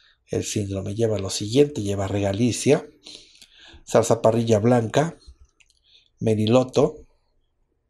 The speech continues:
muicle, calahuala, centinodia.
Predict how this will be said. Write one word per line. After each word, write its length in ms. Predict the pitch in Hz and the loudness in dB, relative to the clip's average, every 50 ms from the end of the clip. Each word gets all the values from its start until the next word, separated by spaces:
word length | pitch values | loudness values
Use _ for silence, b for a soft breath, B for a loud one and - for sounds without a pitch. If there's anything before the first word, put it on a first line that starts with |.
| _ - | _ -8
muicle, 680 | - 113 147 147 147 - 120 131 147 156 151 - - _ _ _ _ _ _ _ _ _ _ _ _ _ _ _ _ _ _ - - - - | 0 2 2 2 4 2 4 4 4 4 2 -6 -16 _ _ _ _ _ _ _ _ _ _ _ _ _ _ _ _ _ _ -20 -20 -12 -2
calahuala, 760 | - 110 107 101 98 101 117 123 117 110 101 107 120 - _ _ - - _ _ - - - _ _ _ _ _ _ _ _ _ _ _ _ _ | 0 2 2 2 2 2 2 2 2 2 0 -2 -4 -8 _ _ -20 -20 _ _ -20 -20 -20 _ _ _ _ _ _ _ _ _ _ _ _ _
centinodia. 1000 | - - - 113 113 113 110 - 113 110 127 139 139 117 104 95 92 82 78 - | -10 -2 0 0 0 0 0 -2 -2 0 2 2 2 2 0 -2 -2 -4 -8 -12